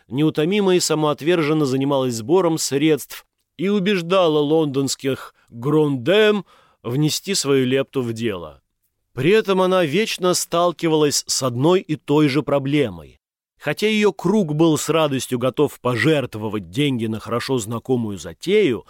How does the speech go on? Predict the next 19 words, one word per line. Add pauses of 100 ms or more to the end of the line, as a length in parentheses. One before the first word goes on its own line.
(280)
мало
кто
соглашался
спонсировать
эксцентричный
и
непонятный
модернизм. (260)
Мысль
о
том,
что
нечто
прекрасное
вдруг
стало
уродливым, (280)
проскальзывала
постоянно.